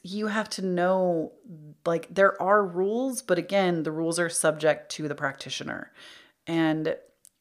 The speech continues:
it's, it's complex. <laughs> There's probably a simpler explanation. I just don't have it. Laugh. Also, I feel like I've laughed in Gemini moon so many times during this episode.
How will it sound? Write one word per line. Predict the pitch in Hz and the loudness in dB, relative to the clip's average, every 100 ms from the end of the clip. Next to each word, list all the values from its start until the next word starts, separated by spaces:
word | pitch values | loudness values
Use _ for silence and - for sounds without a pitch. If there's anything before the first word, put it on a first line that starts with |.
| _ | _
it's, | 202 202 - | -4 -4 -4
it's | 220 | -4
complex. | - 190 - - - - - - - - | -4 -2 -4 -4 -12 -14 -14 -6 4 4
<laughs> | - 302 294 - 294 | 6 4 4 -2 2
There's | 311 320 | 2 2
probably | - 392 403 | 2 6 6
a | |
simpler | - 240 196 185 | 6 6 8 8
explanation. | 170 - - 233 190 175 190 | 8 4 6 6 6 2 0
I | 185 185 | 2 0
just | 190 175 | 0 0
don't | 156 | 0
have | 147 117 | 2 2
it. | 131 - | 2 2
Laugh. | 202 208 220 - 240 - - - | 8 8 8 2 -4 -4 -8 -4
Also, | 214 233 226 | 0 2 4
I | 196 | 2
feel | 240 | 4
like | 262 | 4
I've | 247 175 | 4 4
laughed | 160 165 180 - | 8 8 6 2
in | 170 170 | -4 -2
Gemini | 160 156 170 165 | 2 2 2 0
moon | 156 151 170 | 0 0 0
so | 160 - 165 | -2 -2 0
many | 165 165 | -2 -2
times | 160 151 156 | 0 0 0
during | 165 165 | 0 0
this | 151 | 0
episode. | 143 151 175 196 214 | 0 0 2 2 2